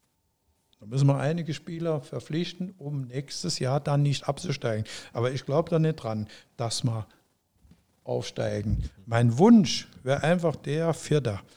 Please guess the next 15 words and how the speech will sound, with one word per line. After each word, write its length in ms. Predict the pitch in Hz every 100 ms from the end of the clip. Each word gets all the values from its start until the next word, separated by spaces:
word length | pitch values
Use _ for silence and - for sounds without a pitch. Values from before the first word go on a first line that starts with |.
| _ - _
Vierter, 440 | - 151 - 185
dann 160 | 180 135
brauchen 200 | 131 143
wir 100 | 139
kein 200 | 135 123
Saarland-Pokalsieger 1080 | 139 139 143 135 135 - 135 135 147 139
zu 180 | 139 135
werden. 280 | 104 107 101 - _ _ _
Da 80 | -
sind 180 | - 139
wir 60 |
in 80 | 127
der 80 | 120
Runde 300 | 139 160 156
drin. 300 | - 107